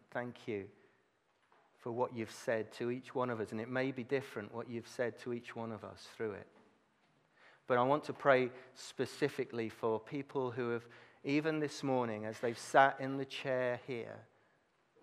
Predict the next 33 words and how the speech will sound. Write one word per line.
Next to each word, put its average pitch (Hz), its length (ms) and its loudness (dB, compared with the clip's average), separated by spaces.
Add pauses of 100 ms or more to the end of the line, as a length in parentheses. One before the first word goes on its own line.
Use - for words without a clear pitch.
(480)
have 113 160 -4
felt 127 440 4 (480)
a 113 60 -8
failure 110 600 -4 (760)
in 117 180 -4
one 139 260 6
way 139 220 6
or 135 180 4
another, 117 380 -2 (1160)
that 117 180 -6
they've 120 200 4
let 127 540 4
you 127 240 -2
down 95 320 -4 (220)
in 110 180 -8
one 123 280 -4
way 117 300 -2
or 113 160 -6
another. 110 400 -10 (1300)
And 120 140 -4
I 123 80 -2
pray, 127 420 0
Lord, 98 320 -6
that 104 160 -10
you 127 160 -4
would 123 140 -2
come 127 320 -4
by 117 140 -2
your 113 160 -8
Spirit - 580 -6
and 110 180 -8
bring 110 220 -6
healing 131 540 -4